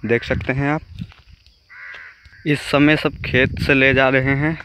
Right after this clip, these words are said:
इसको हमने नदी में छोड़ना है, जल्द से जल्द इसको हम नदी में छोड़ देंगे। आप देख सकते हैं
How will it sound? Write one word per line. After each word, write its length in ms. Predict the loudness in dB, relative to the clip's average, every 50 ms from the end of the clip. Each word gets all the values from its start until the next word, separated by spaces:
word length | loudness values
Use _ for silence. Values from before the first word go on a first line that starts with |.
| -16 -14 -8 -6
इसको 260 | -6 -6 -4 -4 -4 -2
हमने 300 | -2 -2 -2 0 0 2
नदी 260 | 2 0 2 2 2
में 140 | 2 2 2
छोड़ना 440 | 0 0 0 0 0 2 0 0 0
है, 220 | 0 -2 -4 -4 -6 -14 -16 -16 -14 -14 -16 -16 -16 -16 -12 -8
जल्द 340 | 0 0 2 2 2 -2 -4
से 180 | -2 -2 0
जल्द 280 | 2 2 0 0 0 -4
इसको 240 | -6 -6 -6 -4 -4
हम 240 | -2 -2 0 -2
नदी 200 | 0 0 0 0
में 180 | 2 2 0 0 -2 -6 -8 -8 -8 -10 -10 -10 -10 -8
छोड़ 280 | -6 -2 -2 0 0 0
देंगे। 380 | 0 0 0 0 2 0 0 -2 -4 -10 -8 -8 -8 -8 -10 -14 -18 -20 -20 -20 _ _ _ -20 -16 -16 -16 -16 -16 -20 _ _ -2 0
आप 160 | 2 2 2 0 2
देख 240 | 2 4 4 2 2
सकते 320 | -2 -2 -2 0 0 0
हैं 200 | 2 4 4